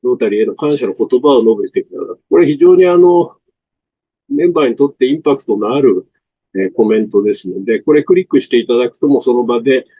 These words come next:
えー、YouTubeが、あの、見られるようになってます。で、十二分三十秒あたりのところへ持ってっていただくと、えー、ここでも尾身さんのコメントが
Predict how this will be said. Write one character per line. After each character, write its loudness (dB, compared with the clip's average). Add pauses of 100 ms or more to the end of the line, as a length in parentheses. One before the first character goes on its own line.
(240)
え -14
ー、 -6
YouTube -4
が、 -2 (300)
あ -12
の、 -8
見 0
ら -2
れ -2
る -4
よ -2
う -2
に -4
な -8
っ -14
て -20
ま -14
す。 -20
で、 2
十 4
二 4
分 2
三 0
十 4
秒 4
あ 2
た 2
り 2
の -2
と -6
こ -2
ろ 2
へ -4 (360)
持 -2
っ -20
て 0
っ -20
て -6
い -8
た -2
だ -4
く -18
と、 2
え -4
ー、 -20
こ -10
こ 2
で 2
も 0
尾 0
身 -4
さ -6
ん -2
の 0
コ -2
メ 0
ン -6
ト -4
が -2